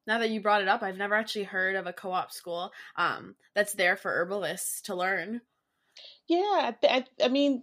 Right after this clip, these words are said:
Speaker 2: they have, um, there's one in Costa Rica,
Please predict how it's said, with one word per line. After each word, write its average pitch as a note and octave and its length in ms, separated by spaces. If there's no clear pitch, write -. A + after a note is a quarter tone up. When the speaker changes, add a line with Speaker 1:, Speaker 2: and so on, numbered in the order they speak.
Speaker 2:
they F4 180
have, E4 300
um, D4 600
there's D#4+ 300
one C#4+ 520
in G#3+ 380
Costa G3 440
Rica, G#3+ 640